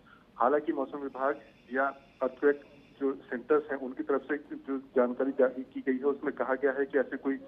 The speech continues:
बड़ा झटका यहाँ पर नहीं था। फ़ोर पॉइंट सेवन रिक्टर scale पर ये झटके थे, जितने हानिकारक नहीं थे, लेकिन भूकंप का नाम सुनते ही लोगों में अफरा तफरी का माहौल था,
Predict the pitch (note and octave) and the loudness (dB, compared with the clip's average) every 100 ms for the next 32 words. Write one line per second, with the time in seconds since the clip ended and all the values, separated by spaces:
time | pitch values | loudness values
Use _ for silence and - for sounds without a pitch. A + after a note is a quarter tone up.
0 | - - - B2 C#3+ C#3+ - C3+ B2 A#2+ | -18 -14 2 6 6 2 -8 -8 -6 -8
1 | C3 A#2 A#2 A2+ D3 - C3 C3 C3+ - | -8 -10 -12 -4 -4 2 0 2 -4 -6
2 | - A#2 C3 C3+ B2 B2+ B2 - C3+ C3 | 0 2 2 -2 -4 -4 -4 2 2 4
3 | C3 B2 A#2+ A#2+ A2 B2 A#2+ D3 F#3 - | 0 -2 -4 -4 -2 -4 0 0 0 -12
4 | - - B2 A#2+ C#3 - - - - A#2 | -20 -6 -6 0 0 -2 -16 -8 -4 -2
5 | C3 B2+ C3+ C3 C#3 D#3 C3 D3+ D3+ - | 2 2 2 -4 -2 0 2 0 -2 -8
6 | - _ G#2+ B2 D#3 D#3 C#3+ C3 C3+ - | -14 _ -8 -2 0 2 2 2 0 -8
7 | C3 C3+ D3+ D#3+ B2 B2 C3+ B2+ A#2+ B2 | -6 -4 -4 0 0 0 -2 -2 0 0
8 | B2+ - C#3+ C#3 C3 C3+ C3 | 0 -6 -2 -2 0 -2 0